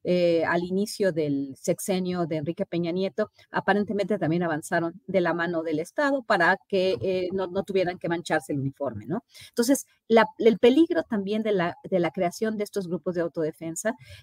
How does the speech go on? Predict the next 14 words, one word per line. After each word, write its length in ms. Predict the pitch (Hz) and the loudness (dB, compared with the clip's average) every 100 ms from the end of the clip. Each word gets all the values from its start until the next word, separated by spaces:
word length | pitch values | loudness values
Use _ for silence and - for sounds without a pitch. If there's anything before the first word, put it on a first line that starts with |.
| _ | _
que 120 | 180 | -4
pueden, 360 | - 214 233 233 - | 4 6 6 2 -4
este, 280 | 185 - | -6 -6
porque 180 | 175 165 | -6 -4
aquí 160 | 180 226 | 0 2
hay 160 | 220 | 4
abrazos 480 | 214 190 190 - 190 | 4 2 0 -2 -4
y 60 | 170 | -2
no 160 | 170 | 0
balazos, 560 | 180 185 165 170 147 151 | 0 0 -2 -4 -10 -8
¿no? 240 | 165 226 269 - _ - | -4 -4 -6 -14 _ -4
Eh, 300 | 170 170 165 | 0 0 -2
sigue 400 | - - 277 285 | -2 2 4 4
habiendo 540 | 320 262 208 180 208 | 4 4 2 0 -2